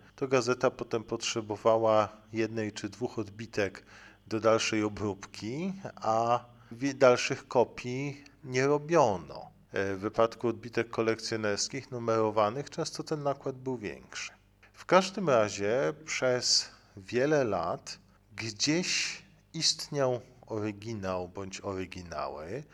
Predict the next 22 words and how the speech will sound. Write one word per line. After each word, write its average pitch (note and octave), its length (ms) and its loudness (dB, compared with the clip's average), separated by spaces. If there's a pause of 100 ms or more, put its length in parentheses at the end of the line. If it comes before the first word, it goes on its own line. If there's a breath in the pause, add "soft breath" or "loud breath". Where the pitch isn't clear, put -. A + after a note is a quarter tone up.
(160 loud breath)
które B2 240 4
nawet E3+ 340 4
jeżeli C3+ 260 0
nie B2 160 -2
były C#3 280 0
unikatami, A2 1000 -4
nie B2 140 -4
były A#2 300 0
jedyne A2 420 -2
w - 80 -10
swoim G2 400 -6
rodzaju, E2+ 880 -4 (300 loud breath)
to D#3+ 400 6 (460)
na A#2+ 240 4
pewno D#3 440 0
były C3+ 460 2
rzadkie, A2+ 960 -2
których - 360 -4
ilość C3 320 -2
na A#2 120 -4
pewno A#2+ 320 -6
była A2 360 4